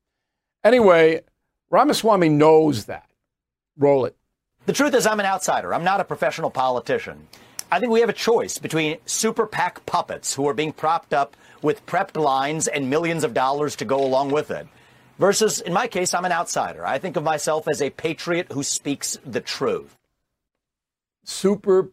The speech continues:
Speaker 1: pac puppets. Okay. That's the system.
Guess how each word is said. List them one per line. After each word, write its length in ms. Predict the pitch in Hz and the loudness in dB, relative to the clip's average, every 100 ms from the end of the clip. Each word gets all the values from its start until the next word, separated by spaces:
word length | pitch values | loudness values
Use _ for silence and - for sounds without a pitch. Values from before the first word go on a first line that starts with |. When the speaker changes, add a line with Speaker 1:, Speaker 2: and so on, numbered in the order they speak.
| - | -10
Speaker 1:
pac 340 | 165 180 180 _ - _ _ - | -4 -2 -2 _ -20 _ _ -2
puppets. 880 | 214 156 120 - - - - - - _ _ _ 113 | -2 0 -8 -12 -8 -6 -4 -8 -14 _ _ _ -10
Okay. 720 | 127 127 120 156 151 - - _ _ _ _ _ _ _ _ | -8 -8 -2 2 2 0 -8 _ _ _ _ _ _ _ _
That's 340 | - 156 151 - | 2 2 2 -4
the 120 | 151 | -2
system. 440 | - 233 - - | 2 2 2 -4